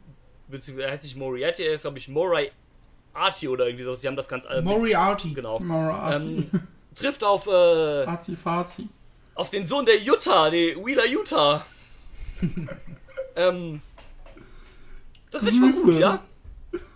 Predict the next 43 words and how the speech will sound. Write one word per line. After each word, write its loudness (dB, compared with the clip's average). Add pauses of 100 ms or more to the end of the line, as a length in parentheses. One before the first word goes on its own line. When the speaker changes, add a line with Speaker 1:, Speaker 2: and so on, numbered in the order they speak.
(800)
Speaker 1:
Das, -8
äh, -2
das -6
Match -10
war -4
gut, -4
das -4
hat -8
Spaß -4
gemacht. -6 (480)
Speaker 3:
Ja, -8
auf -8
jeden 2
Fall. 0 (920)
Speaker 1:
So, -12
ähm, -4 (160)
ja, 2
erzähl -4
doch 0
mal -2
ein -6
bisschen -12
was, -6
Dieter, -8
drüber. -10 (720)
Speaker 3:
Äh, 4 (160)
ja, 2
Wheeler 2
Utah -2
haben 0
wir, 0
kennen 0
wir -2
ja 0
auch -2
aus -6
der 0
W 0
X -6
W 0
von -2
letztem -2
Jahr. -4